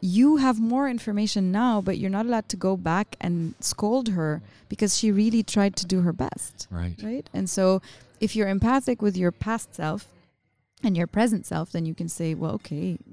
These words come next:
Speaker 1: yeah, sure, we would have done it differently if we knew, but we didn't.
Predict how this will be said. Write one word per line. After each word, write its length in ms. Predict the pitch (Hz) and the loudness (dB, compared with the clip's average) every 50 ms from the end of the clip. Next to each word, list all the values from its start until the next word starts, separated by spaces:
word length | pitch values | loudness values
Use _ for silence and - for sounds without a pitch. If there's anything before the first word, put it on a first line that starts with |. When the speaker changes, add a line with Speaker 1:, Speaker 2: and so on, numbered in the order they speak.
| - - | -16 -8
Speaker 1:
yeah, 400 | 156 160 165 175 180 170 - - | -6 -2 -2 0 -2 -2 -4 -4
sure, 460 | - - - - 190 196 202 196 185 175 | -6 -6 -2 0 0 0 2 0 0 0
we 140 | 175 185 170 | 0 0 2
would 140 | 165 180 | 2 0
have 120 | 180 165 165 | 0 0 2
done 160 | - 175 180 | 2 2 2
it 120 | 185 175 | 2 0
differently 460 | - 185 180 - 190 170 165 175 180 170 | -2 -4 -4 -2 -4 -2 -2 0 0 -2
if 140 | 170 - | -2 0
we 80 | 196 185 | 0 0
knew, 240 | 180 202 240 254 214 | 2 4 4 4 4
but 160 | 180 - - | 2 0 0
we 120 | - 196 | 0 0
didn't. 280 | 180 196 226 185 156 - | 2 2 2 0 0 -6